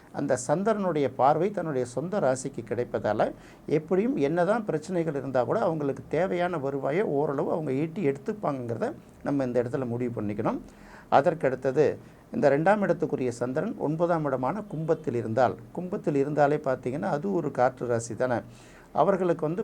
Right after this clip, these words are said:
பார்க்கும்போது, இந்த சினிமா, மீடியா, அதுக்கப்புறம் பார்த்தீங்கன்னா, இந்த ஆன்லைன், இந்த மாதிரி விஷயங்கள்ல வந்து அவர்களுக்கு அதிகமா தொடர்பு இருக்கும். ஒலி அலைகள் அப்படின்னு சொல்லக்கூடியது. ஒலி அலைகள்னா, ஒரு இடத்துலேருந்து வேகமா இன்னொரு இடத்துக்கு பரவக்கூடியது. இந்த ஃப்ரீக்வன்சிலாம் சொல்றோம்ல,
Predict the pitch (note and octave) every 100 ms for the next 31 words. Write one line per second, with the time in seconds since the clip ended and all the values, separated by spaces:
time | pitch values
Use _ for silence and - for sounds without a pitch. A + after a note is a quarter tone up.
0 | A3 C#3 D3 C#3+ B2 A#2 A3 F3 - -
1 | D#3+ F#3 E3+ E3+ D3+ D3+ D#3 D3+ C#3+ C#3
2 | - C3+ C#3 C3 E3 D3 B2+ A#2+ B2 C3
3 | E3+ E3 B2+ B2+ D3 D#3+ C#3+ C3+ C#3 C3+
4 | E3+ D#3+ D3 B2 A#2+ F#3 E3 B2 A#2+ C#3
5 | F#3+ C#3+ B2 A#2+ A#3 - - - - B2+
6 | C3+ C#3+ D#3+ D#3+ B2+ C3+ B2 C3 A#2 A2+
7 | D#3 G#3+ C4 E3+ C#3+ C#3 C3 A#2 C#3 -
8 | A#2+ B2 A#2+ A2 G#2 - - - - C3+
9 | F#3 G#3+ F3+ D#3+ C#3+ D#3 A3+ E3 C#3+ C#3
10 | D3+ D#3+ C#3+ C#3 C#3 C#3+ D3+ C#3 C3 B2
11 | A#2+ C3+ C#3 B2 C3+ A#2+ A#2 A2+ E3+ F3
12 | C#3 D3 C#3 D#3 C#3 - C3 B2 A#2+ B2
13 | B2+ C#3